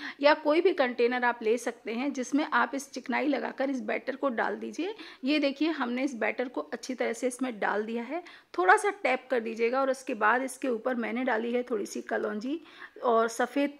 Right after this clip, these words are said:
तिल और इसके बाद में थोड़ी सी कश्मीरी लाल मिर्च। उससे क्या होगा ना, दिखने में बहुत सुंदर लगता है और टेस्टी भी हो जाता है। फिर हमें भाप में इस तरह से इसको पकाना है।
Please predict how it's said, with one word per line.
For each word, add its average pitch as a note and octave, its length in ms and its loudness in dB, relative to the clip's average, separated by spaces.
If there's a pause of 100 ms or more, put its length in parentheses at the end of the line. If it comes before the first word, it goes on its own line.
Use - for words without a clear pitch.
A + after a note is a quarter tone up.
तिल C#4 240 2 (120)
और C4+ 180 4
इसके B3+ 300 0
बाद A3 240 2
में B3 160 -2
थोड़ी G#3+ 200 -2
सी C4+ 160 -6
कश्मीरी A3+ 520 -4
लाल G#3 220 -4
मिर्च। G#3+ 280 -10 (280)
उससे D#4+ 300 0
क्या D4+ 140 6
होगा C#4 180 6
ना, E4 140 4
दिखने B3 340 -4
में C4+ 200 -2
बहुत C4 260 -2
सुंदर A#3+ 300 -2
लगता B3 320 -2
है D4+ 100 0
और E4+ 240 0
टेस्टी A#3 340 -2
भी A3 120 -6
हो G#3 160 -4
जाता - 300 -6
है। A3+ 200 -8 (380)
फिर F#4+ 140 4
हमें D#4+ 320 6
भाप A#3 300 8
में C#4 200 0
इस C#4+ 220 -4
तरह A#3+ 200 0
से B3 180 -2
इसको A#3+ 280 -4
पकाना G#3+ 440 -2
है। A3+ 160 -4